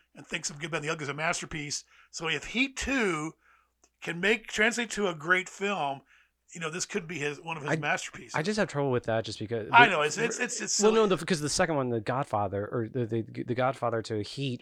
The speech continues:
Speaker 2: is just like, these are, like, it doesn't have a straight line, even if it's about two characters or even a two-handed line. Like, it
Speaker 1: I,
Speaker 2: is, it's so
Speaker 1: I,
Speaker 2: expansive.
Speaker 1: I, yeah, I, I'm just more, it's more of a, uh, in terms of, uh, Michael Mann's playground. 'Cause, you know, Sergio says the man with,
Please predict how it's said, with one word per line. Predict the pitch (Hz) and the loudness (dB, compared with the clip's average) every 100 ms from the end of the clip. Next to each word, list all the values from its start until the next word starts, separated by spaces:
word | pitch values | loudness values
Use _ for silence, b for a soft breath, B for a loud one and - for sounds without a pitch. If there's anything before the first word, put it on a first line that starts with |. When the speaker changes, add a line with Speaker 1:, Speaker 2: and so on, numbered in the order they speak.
| - 113 | -6 -4
Speaker 2:
is | 110 | -4
just | - 113 - | -4 -4 -4
like, | 104 | -4
these | 127 143 | -2 -2
are, | 98 104 | -2 -4
like, | 120 107 - 123 | -2 -2 -2 -8
it | 120 | -4
doesn't | 135 147 | -2 -2
have | 110 123 | -4 -4
a | 107 | -4
straight | - 107 - | -6 -8 -6
line, | 104 110 113 104 | -2 0 0 -2
even | 127 120 | -2 -2
if | |
it's | 110 | -2
about | 104 113 - | -4 -6 -6
two | 104 | -8
characters | - 110 107 - 80 85 107 | -4 -4 -4 -6 -12 -12 -8
or | 95 95 110 | -6 -6 -4
even | 104 104 98 | -4 -2 -4
a | |
two-handed | 92 127 107 113 92 85 92 | -4 -4 -2 -4 -4 -8 -12
line. | 87 82 85 | -14 -12 -6
Like, | 110 127 | 0 2
it | |
Speaker 1:
I, | 147 | 2
Speaker 2:
is, | 127 | 2
it's | 120 113 | -4 -6
so | - 120 139 151 | -6 -2 2 4
Speaker 1:
I, | 135 | 2
Speaker 2:
expansive. | - - 123 135 - 151 | 0 -2 0 0 -2 -4
Speaker 1:
I, | - | -2
yeah, | 233 190 | 4 6
I, | 214 262 | 6 4
I'm | 226 | 2
just | 220 - | 0 -6
more, | 196 202 | -4 -4
it's | - | -4
more | 214 269 262 | -4 4 4
of | 175 | 6
a, | 170 151 139 - _ _ _ _ _ | 4 2 -2 -8 _ _ _ _ _
uh, | 165 151 143 156 | -6 -4 -4 -6
in | 160 | -8
terms | 196 185 165 | -4 -4 -6
of, | 185 156 143 131 - _ _ | -4 -4 -6 -12 -20 _ _
uh, | 160 147 147 | -8 -8 -8
Michael | 160 170 160 147 | -6 -6 -6 -8
Mann's | 165 156 147 | -6 -6 -8
playground. | - 151 147 135 120 117 b b b - | -10 -8 -8 -10 -14 -16 b b b -10
'Cause, | 180 160 | -8 -4
you | 180 | -2
know, | |
Sergio | 240 196 202 156 156 135 | 0 2 2 2 0 0
says | 175 170 143 | 0 0 -2
the | 139 | -6
man | 147 | -4
with, | 160 | -4